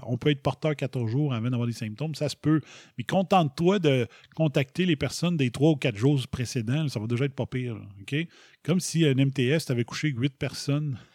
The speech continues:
<laughs> entre le moment, parce que selon les médias, un célibataire, c'est quelqu'un qui couche avec tout le monde, euh, et son chien. C'est tout du monde sur Tinder qui couche avec trois personnes par soir, là, à lire les médias, là. Un célibataire, c'est pas ça, mais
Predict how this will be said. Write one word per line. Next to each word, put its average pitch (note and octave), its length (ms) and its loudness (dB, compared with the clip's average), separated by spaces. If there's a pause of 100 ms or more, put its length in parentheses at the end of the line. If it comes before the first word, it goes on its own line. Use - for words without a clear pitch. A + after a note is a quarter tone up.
(340)
<laughs> - 1800 -10
entre B2 380 -2
le A#2 180 0
moment, B2+ 400 0 (640)
parce A2 140 -10
que B2 100 -6
selon C3 300 0
les B2+ 220 0
médias, A#2 500 -2
un A#2+ 60 0
célibataire, B2+ 720 -2
c'est - 180 -6
quelqu'un C3+ 340 0
qui - 140 -6
couche - 240 -4
avec A#2 160 -6
tout A#2+ 100 -2
le A2 80 -2
monde, B2 380 -2
euh, G2 240 -6 (720)
et A2 80 -10
son A2 300 0
chien. D#3 360 -4 (1400)
C'est - 160 -10
tout C3+ 120 -4
du A2 140 -8
monde C3 220 2
sur - 180 -4
Tinder A#2 480 -2
qui - 120 -18
couche - 300 -4
avec G#2+ 140 -2
trois - 160 -4
personnes B2 360 -4
par A2 160 -6
soir, B2+ 300 -6
là, F3+ 200 -6
à C#3 60 -2
lire C3+ 160 -2
les C3+ 100 0
médias, B2+ 380 -6
là. E3+ 160 -8
Un G#2+ 60 -6
célibataire, A#2 480 -4
c'est - 80 -10
pas G#2+ 60 -10
ça, E3+ 140 -6
mais B2 180 0